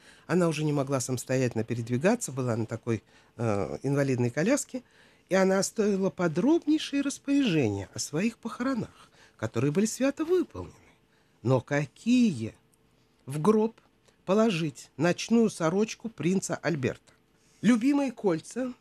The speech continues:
цепочки и украшения королевы. Не самые роскошные, но именно любимые. Обручальное кольцо – фотографии, связанные с Альбертом. А в левую руку фотографию Джона Брауна,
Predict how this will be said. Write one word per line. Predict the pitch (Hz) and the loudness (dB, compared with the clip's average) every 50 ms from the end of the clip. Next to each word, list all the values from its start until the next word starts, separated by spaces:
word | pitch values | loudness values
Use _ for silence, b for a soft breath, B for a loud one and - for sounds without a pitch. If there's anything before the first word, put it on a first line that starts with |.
| _ - | _ -8
цепочки | - - 214 180 - 180 170 156 - - - - 233 262 262 - _ _ _ _ - | -4 -2 -2 -2 0 0 0 0 0 -4 -6 -4 -2 -2 -2 -4 _ _ _ _ -6
и | 151 | -4
украшения | 151 - 170 160 151 - - 196 214 208 196 | -2 0 0 0 0 0 0 2 2 2 0
королевы. | - 180 175 175 156 127 120 104 110 117 | 0 -2 0 0 2 0 0 0 0 0
Не | 135 147 | 0 0
самые | 147 - 160 160 151 143 | 0 0 0 2 2 4
роскошные, | 143 151 147 - - 247 277 - - 247 240 - - | 2 2 0 0 0 -2 -2 0 2 0 0 2 2
но | 156 165 165 | 0 2 2
именно | 165 185 185 175 | 2 2 2 2
любимые. | 180 160 135 117 117 110 92 95 95 - 87 - _ _ _ _ b b b b b b b b | 0 -2 -2 -2 -4 -4 -4 -6 -10 -14 -16 -20 _ _ _ _ b b b b b b b b
Обручальное | - 214 214 240 269 269 - - 220 190 180 180 190 196 208 | 2 2 4 4 2 2 0 0 0 0 0 0 0 0 -2
кольцо – | - - 208 226 220 - - - 277 294 277 - b b b b b | -2 -2 -2 -2 -4 -4 -4 -2 -2 -2 -2 -4 b b b b b
фотографии, | b - 220 220 220 214 196 175 180 170 151 147 127 - 220 240 | b 0 0 0 0 -2 -2 0 0 0 -2 -2 -4 -4 -4 -4
связанные | - - 240 247 247 226 262 269 254 | -2 -2 0 0 0 2 2 0 0
с | - | 0
Альбертом. | 254 254 254 220 277 277 277 - - 320 302 302 - _ _ _ _ _ _ _ _ _ _ _ _ _ _ _ _ _ _ _ | -2 -2 0 2 2 2 0 0 -2 -4 -4 -4 -6 _ _ _ _ _ _ _ _ _ _ _ _ _ _ _ _ _ _ _
А | - 208 254 262 269 | 4 6 6 6 6
в | 254 233 294 | 4 2 0
левую | 311 330 403 440 466 466 466 381 247 170 160 151 143 143 143 | 2 4 4 4 4 4 2 0 0 0 0 0 0 0 -2
руку | 147 151 143 113 - - - 87 82 85 - _ _ _ b b b b b | -2 -2 -4 -4 -6 -10 -14 -12 -12 -14 -14 _ _ _ b b b b b
фотографию | - 196 208 - 233 226 214 202 226 226 208 185 - - 185 190 | -2 -2 0 2 2 2 4 4 2 2 2 0 0 0 0 0
Джона | 170 151 170 214 214 190 170 165 160 | 0 2 4 4 6 6 6 4 2
Брауна, | 160 185 254 370 403 392 359 302 185 147 135 107 82 - | 2 2 4 4 4 4 4 4 4 2 2 0 -4 -6